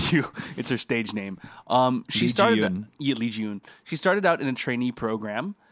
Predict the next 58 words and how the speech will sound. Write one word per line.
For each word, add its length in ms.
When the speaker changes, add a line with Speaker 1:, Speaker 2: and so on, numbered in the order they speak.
Speaker 1:
uh, 320
and 100
when 80
she 120
was 100
seventeen, 460
she 140
debuted. 440
But 140
she 120
was 160
so 380
good 560
and 140
so 140
unique 500
that 120
they 100
made 160
her 80
a 40
solo 320
artist, 280
which 120
is 120
very 320
rare. 340
And 120
she's 160
been 160
in 80
the 80
game 260
a 60
long 320
time. 320
Her 160
debut 340
was 120
in 80
twenty 240
eleven. 360
She's 180
now, 160
like, 140
twenty-eight, 720
Speaker 2:
Right. 160
Speaker 1:
which 120
is 160
ancient 460
by 100
K-pop 380
standards, 260
which 140
is 80
very 240
<laughs> 100
sad. 220